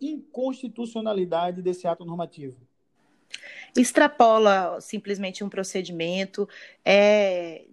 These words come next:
Speaker 2: processo penal, a competência constitucional é da União, é privativa da União, e, ao meu sentir, é inconstitucional já na sua própria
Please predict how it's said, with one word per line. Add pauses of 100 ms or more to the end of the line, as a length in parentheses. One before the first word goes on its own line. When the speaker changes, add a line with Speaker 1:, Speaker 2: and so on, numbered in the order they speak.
Speaker 2:
processo
penal,
a
competência
constitucional
é
da
União,
é
privativa
da
União, (480)
e, (100)
ao
meu
sentir,
é
inconstitucional
já
na
sua
própria